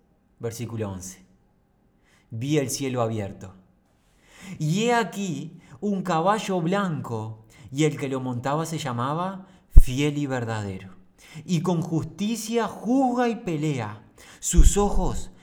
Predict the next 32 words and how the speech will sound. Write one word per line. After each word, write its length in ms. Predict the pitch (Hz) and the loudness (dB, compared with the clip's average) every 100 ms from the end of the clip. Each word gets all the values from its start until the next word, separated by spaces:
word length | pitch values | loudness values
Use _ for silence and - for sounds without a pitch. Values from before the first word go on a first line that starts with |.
| - | -8
eran 240 | 143 143 123 | -4 -4 -4
como 260 | 117 110 | -6 -6
llama 340 | 104 120 117 110 | -6 -8 -6 -6
de 100 | 107 | -8
fuego. 460 | 117 104 98 98 - _ - - | -10 -10 -12 -16 -20 _ -20 -6
En 180 | - 160 | 0 0
su 220 | 156 170 | 0 -2
cabeza 640 | 147 143 208 226 208 135 - - | -2 -2 -2 -2 -4 -4 -6 -4
había 300 | 147 175 156 | -2 0 0
muchas 320 | 185 185 160 | 0 -2 -4
diademas, 640 | 135 120 139 104 98 - - - - | -4 -4 -4 -6 -10 -16 -20 -14 -4
y 160 | 156 | 0
había 680 | 131 139 208 226 185 165 160 - | 0 -2 -4 -4 -4 -6 -8 -6
y 120 | 156 | -2
tenía 320 | 156 175 226 | 0 2 0
un 100 | 180 | 0
nombre 240 | 208 196 | -2 -2
escrito 320 | 135 214 220 165 | -6 0 0 2
que 100 | 165 | 0
ninguno 460 | 165 220 269 233 | 0 0 0 0
conocía 380 | 180 165 170 220 | -2 -4 -2 -4
sino 200 | 185 185 | -2 -2
él 100 | 180 | 0
mismo. 460 | 180 123 113 104 - - 160 185 | -2 -2 -6 -10 -18 -20 -18 -8
Estaba 440 | 175 - 220 226 | -6 -4 -4 -2
vestido 360 | 202 156 196 233 | -2 -4 -2 -2
de 80 | 208 | 0
una 160 | 190 | -2
ropa 380 | 175 233 226 202 | 0 0 0 -2
teñida 300 | 175 202 220 | -2 -2 0
en 100 | 175 | 0
sangre, 800 | 151 214 190 170 139 101 - | 0 0 0 -2 -2 -6 -10